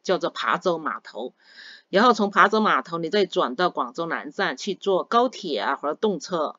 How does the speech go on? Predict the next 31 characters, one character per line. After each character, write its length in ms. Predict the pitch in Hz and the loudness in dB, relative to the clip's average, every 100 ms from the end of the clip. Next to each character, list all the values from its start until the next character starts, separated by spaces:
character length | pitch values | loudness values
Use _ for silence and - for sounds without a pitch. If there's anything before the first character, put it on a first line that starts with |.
| _ | _
这 100 | - | 2
一 80 | 202 | 2
条 220 | 185 139 | 2 -2
很 260 | 143 160 135 | -2 -6 -8
新 280 | - 170 151 | -10 -8 -6
的， 340 | 131 92 - | -6 -8 -10
呃， 180 | 143 139 | -10 -10
那 120 | 135 | -8
个 80 | 165 | -8
线 320 | 160 208 180 | -4 -2 -2
路。 100 | 180 | -2
下 140 | 156 214 | -2 -2
面 160 | 202 | -2
我 140 | 165 131 | -2 0
就 180 | 180 170 - - - - | 0 -2 -6 -16 -16 -6
给 100 | 160 | -2
大 180 | 190 180 | 2 2
家 160 | 175 131 | 2 -2
讲 320 | - 135 110 | -4 -6 -6
一 60 | |
下 240 | 262 190 151 | -4 0 2
啊， 280 | 135 127 110 | 0 -4 -6
那 160 | 165 156 | -8 -8
个 80 | |
线 340 | 139 - 185 160 | -4 0 0 -2
路 140 | 160 | -8
的 300 | 139 131 90 | -8 -8 -10
那 120 | 143 151 | -12 -10
个 100 | 147 | -10
情 260 | - 117 | -10 -12
况。 320 | - 165 147 | -8 -6 -6